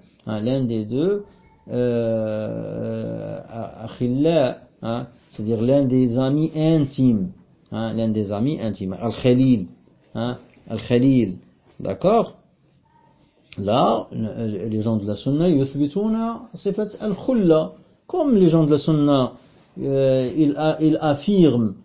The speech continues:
l'attribut de l'amour. Allah yuhibbu l-, l-, l-mu'minin, hein ? Yuhibbuhum wa yuhibbuna.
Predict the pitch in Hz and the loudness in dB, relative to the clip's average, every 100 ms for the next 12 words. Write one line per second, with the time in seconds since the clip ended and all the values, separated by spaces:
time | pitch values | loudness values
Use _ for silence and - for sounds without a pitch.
0 | _ - 151 160 - 160 147 165 143 139 | _ -2 0 0 2 4 6 6 6 6
1 | 139 151 160 127 98 - - 127 135 220 | 6 6 6 6 0 -10 -12 -8 -4 -2
2 | 220 208 262 277 254 247 220 196 - 185 | -2 -6 -12 -10 -8 -6 -6 -6 -6 -6
3 | 180 165 185 - 208 202 151 147 - - | -6 -2 -4 -2 0 2 2 -2 -6 -16
4 | _ _ 131 156 208 - _ - 151 - | _ _ -6 -4 -4 -12 _ -6 -4 2
5 | 180 160 190 220 233 226 208 202 165 180 | 2 6 6 6 6 6 6 4 4 6
6 | 175 147 131 | 6 4 0